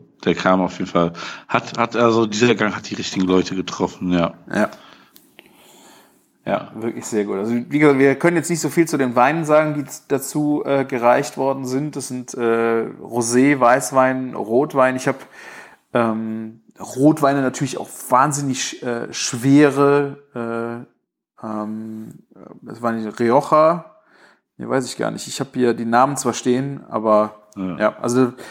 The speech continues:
Speaker 2: doch, Rioja kam dann zum Hauptgang. Ähm, also da war von bis war wirklich alles dabei. Äh, schöne Tropfen, aber ich konnte echt, ich hab, äh, kein Glas ausgetrunken.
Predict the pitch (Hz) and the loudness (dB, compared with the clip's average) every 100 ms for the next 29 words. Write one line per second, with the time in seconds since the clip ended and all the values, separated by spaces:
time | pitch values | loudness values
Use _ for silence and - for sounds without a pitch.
0 | - - 160 143 139 151 156 135 - 135 | -6 0 0 4 4 4 2 2 2 0
1 | 135 127 123 123 120 147 - 151 147 143 | 2 -4 -4 -4 0 -2 0 0 0 -4
2 | - - - _ _ 123 123 120 117 113 | -16 -20 -20 _ _ -2 -2 -4 -8 -12
3 | _ _ _ _ _ _ 127 120 120 - | _ _ _ _ _ _ 0 2 0 -2
4 | - 123 127 - 156 156 147 - 123 120 | -2 2 2 2 0 2 -2 -2 0 0
5 | - - 127 127 117 110 104 117 127 - | 0 -6 -6 -4 -4 2 4 2 -2 -8
6 | 110 107 117 120 - - - - 143 143 | -8 -8 -12 -18 -20 -20 -16 -2 2 2
7 | 135 131 - 127 107 - 127 120 113 120 | 4 0 0 -4 -4 -4 -4 -4 -6 -8
8 | - - 127 - - - _ _ 147 117 | -10 -4 -4 -6 -20 -20 _ _ -20 -16
9 | - - _ - 143 147 156 135 131 120 | -18 -20 _ -2 2 2 2 4 4 4
10 | 117 131 - - 117 117 135 139 | 0 0 -4 -10 -14 -14 -14 -16